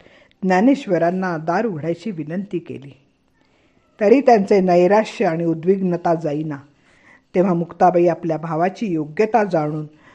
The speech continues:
मोठ्या लढिवाळपणाच्या धिटाईने म्हणते, अहो ज्ञानदेवा, आदर्श साधुत्वाची लक्षणे तुम्ही जाणत नाहीत काय?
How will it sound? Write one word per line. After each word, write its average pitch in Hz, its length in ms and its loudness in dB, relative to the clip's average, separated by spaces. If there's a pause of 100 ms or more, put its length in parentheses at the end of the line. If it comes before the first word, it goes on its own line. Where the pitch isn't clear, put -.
(180)
मोठ्या 240 420 2
लढिवाळपणाच्या 202 960 2
धिटाईने 170 520 -2
म्हणते, 151 640 -8 (340)
अहो 196 340 0
ज्ञानदेवा, 156 760 -4 (520)
आदर्श 285 440 4
साधुत्वाची 240 840 0
लक्षणे 233 380 -4
तुम्ही 196 280 -4
जाणत 175 460 -6
नाहीत 196 240 -4 (140)
काय? 180 200 -8